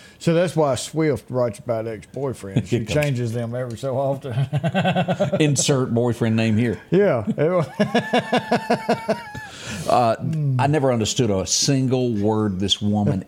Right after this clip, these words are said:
Speaker 2: ever said. I'm not sure what country she came from, but I can't
Speaker 1: Yeah.
Speaker 2: speak the language.
Speaker 1: No.
Speaker 2: Sharo, is that how you say it?
Speaker 1: Something like that.
Speaker 2: Yeah.
Speaker 1: Uh,
Speaker 2: She was sexy now.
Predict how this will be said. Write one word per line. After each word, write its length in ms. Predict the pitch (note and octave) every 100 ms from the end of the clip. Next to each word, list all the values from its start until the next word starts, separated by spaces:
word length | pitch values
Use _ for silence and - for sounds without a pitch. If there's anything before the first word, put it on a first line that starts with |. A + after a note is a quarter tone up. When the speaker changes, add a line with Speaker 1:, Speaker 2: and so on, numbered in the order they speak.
| D3
Speaker 2:
ever 260 | A2 G#2+ G2+
said. 420 | - A#2+ F2 C#2
I'm 160 | - D4
not 160 | C3
sure 180 | - E3
what 160 | E3 E3+
country 320 | G#3 A3 C3
she 200 | G2+ G#2+
came 220 | A2 G#2 F2+
from, 280 | A2 C#3 F3 - - -
but 200 | - -
I 80 | C#3
can't 240 | C#3+ E3 C3+
Speaker 1:
Yeah. 40 |
Speaker 2:
speak 180 | A2 E3+
the 100 | F3
language. 580 | F3+ G#3+ F#3+ E2 - - - -
Speaker 1:
No. 140 | C3+ A#2
Speaker 2:
Sharo, 680 | G2 - - B3+ C#4+ F4+ A#3
is 80 |
that 80 | G#3
how 60 | A3+
you 120 | A#3
say 220 | B3 E4+
it? 80 | D#4+
Speaker 1:
Something 400 | - E3 C3+ C3
like 300 | A2+ G#2+ G2
that. 240 | A2 A2 -
Speaker 2:
Yeah. 180 | - C2 - _ _
Speaker 1:
Uh, 140 | A2+ A2
Speaker 2:
She 160 | E3
was 140 | C#4 -
sexy 500 | F3 D#4 - D#4 F3
now. 320 | C3+ C#3 A3